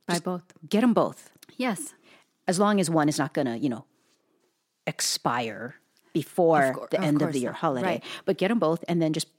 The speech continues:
Speaker 2: you have to be organized and put it aside. Put
Speaker 1: Mm-hmm.
Speaker 2: one of 'em aside
Speaker 1: Mm-hmm.
Speaker 2: for the holiday. So that's the general idea.
Speaker 1: That's the general idea. And then if you do think of something that is going to expire, or you do think of something that is such a great idea, but you wanna buy it closer so that they could possibly return it,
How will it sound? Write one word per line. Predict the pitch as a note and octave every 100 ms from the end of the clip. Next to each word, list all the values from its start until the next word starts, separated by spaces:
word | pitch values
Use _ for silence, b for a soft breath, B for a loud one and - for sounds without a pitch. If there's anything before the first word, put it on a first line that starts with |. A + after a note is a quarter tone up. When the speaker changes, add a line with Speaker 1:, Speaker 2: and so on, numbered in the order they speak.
| _ -
Speaker 2:
you | D#3+
have | C#3+
to | D3
be | C#3+
organized | C3 C3 B2 A#2 -
and | C3
put | C3+
it | A2+
aside. | A#2+ - D4+ C3 C#3 F#3
Put | -
Speaker 1:
Mm-hmm. | D#3+
Speaker 2:
one | G3 F3+
of | D#3+
'em | C#3
aside | A#2+ - A#3 G3+ D3+ C#3+
Speaker 1:
Mm-hmm. | E3+
Speaker 2:
for | D#3+ C#3 - - C3+
the | C3
holiday. | C3 - - - _ B B
So | - D3
that's | - D#3+ -
the | - C#3+ -
general | C#3+ D3 D3 C#3
idea. | B2 A2+ - - B3
Speaker 1:
That's | G#3 F#3
the | G#3+
general | G#3+ G#3+ A3 A3
idea. | G#3+ - G3 G3 F#3+
And | - F3
then | F3+ F3
if | G3 G3 - B B B B
you | F3+ F#3 F3 E3 -
do | - F#3+
think | A#3 A3
of | E3+
something | - E3 D3 D#3 D3+ G3 A3
that | - D#3
is | D#3+ D#3+
going | - D#3
to | D3+
expire, | D3+ - D#3 D3 D3 F3+
or | -
you | D#3+
do | D#3+ F3
think | F3 F3+
of | E3
something | - D#3+ D3+ D#3+
that | D3 -
is | E3 D#3
such | - F3 E3
a | F3
great | E3 D#3+ -
idea, | D#3+ E3 D#3+
but | D#3 D#3+
you | D#3+
wanna | D#3+ D#3+
buy | D#3 D3
it | -
closer | - F3 D#3+ - A#3+
so | B3 F3
that | D#3+
they | -
could | D#3+ F3 E3 -
possibly | F3 D#3+ D#3+ D#3
return | D3+ D3+ - D#3 D#3+
it, | B3